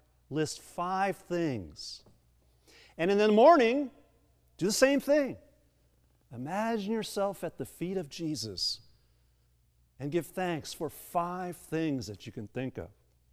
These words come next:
Make that part of your daily prayer this week. Practice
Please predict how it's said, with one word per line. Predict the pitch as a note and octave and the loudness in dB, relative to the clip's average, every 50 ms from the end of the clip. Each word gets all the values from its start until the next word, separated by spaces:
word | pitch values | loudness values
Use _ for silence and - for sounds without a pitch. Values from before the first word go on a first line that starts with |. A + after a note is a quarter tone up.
| _ _ _ _ _ _ _ _ _ _ _ _ _ _ _ _ _ _ _ _ _ _ _ _ _ _ _ | _ _ _ _ _ _ _ _ _ _ _ _ _ _ _ _ _ _ _ _ _ _ _ _ _ _ _
Make | D#3+ F#3+ G#3+ G#3 | 4 4 4 4
that | - A#3 G#3 - | 4 2 2 2
part | - - F3+ F3+ G3 F#3+ | -2 -6 -4 -2 -2 -2
of | F3 C#3 | -4 -4
your | C#3+ D3 | -4 -6
daily | C3+ G#2+ C#3+ C3+ C#3+ C#3+ C#3+ C3 | -4 -2 -2 -2 -2 -2 -2 -4
prayer | - - - C3 B2+ C3+ C3 B2+ A2+ G2 | -6 -8 -10 -8 -4 -4 -2 -2 -4 -4
this | F2 G2 F#2 - - - | -6 -8 -8 -10 -10 -8
week. | A2+ B2 A#2+ F#2 - _ - - _ _ _ _ _ _ _ _ _ _ _ _ | -6 -6 -6 -8 -10 _ -20 -20 _ _ _ _ _ _ _ _ _ _ _ _
Practice | - - - B2+ B2+ D#3+ F3+ F3 - - - F3 E3 - - - - - - - | -18 -8 -4 -2 -2 -2 -4 -6 -8 -6 -4 -4 -2 -2 -4 -4 -4 -4 -6 -10